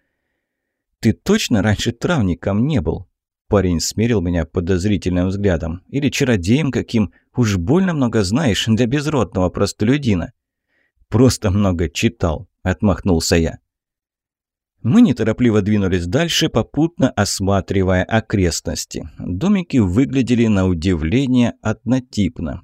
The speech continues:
Бревенчатые срубы, соломенные крыши, небольшое огороженное низким заборчиком подворье. И у всех были выбиты либо двери, либо ставни.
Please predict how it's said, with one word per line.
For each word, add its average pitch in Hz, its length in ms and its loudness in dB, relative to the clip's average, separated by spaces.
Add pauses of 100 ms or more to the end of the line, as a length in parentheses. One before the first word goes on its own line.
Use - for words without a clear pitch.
Бревенчатые 90 880 0
срубы, 120 460 -4
соломенные 85 600 -2
крыши, 139 520 -2 (340)
небольшое 143 680 2
огороженное 104 800 2
низким 95 460 0
заборчиком 101 1000 -2 (100)
подворье. 104 800 0 (520)
И 175 100 2
у 117 140 8
всех - 560 0
были 120 400 0
выбиты 135 460 0
либо 87 340 0
двери, 101 640 0
либо 127 300 0
ставни. 95 760 0